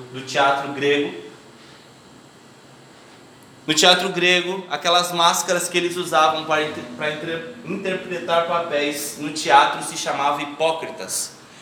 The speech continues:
Era uma máscara que a matéria-prima delas era cera. Então eles faziam máscaras. E aquelas máscaras que eles usavam no teatro se chamavam hipócritas, aquela máscara.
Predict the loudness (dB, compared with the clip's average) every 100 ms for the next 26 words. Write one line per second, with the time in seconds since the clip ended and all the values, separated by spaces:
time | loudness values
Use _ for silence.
0 | -4 2 4 6 6 6 6 4 4 4
1 | 2 -2 -2 0 0 -2 0 -2 -2 -8
2 | -10 -6 -2 0 4 4 4 2 -4 -2
3 | 0 0 -2 -2 0 -2 -6 -14 -14 -6
4 | -2 -2 0 -2 0 4 6 6 4 -4
5 | -4 -2 0 4 4 4 4 4 4 2
6 | -4 -4 -6 -6 -2 4 4 4 -4 -4
7 | -2 4 6 6 0 -10 -14 -20 -14 -6
8 | -2 2 4 2 0 -2 2 0 0 -10
9 | -12 -14 -14 -18 -10 -6 -6 -6 -10 -12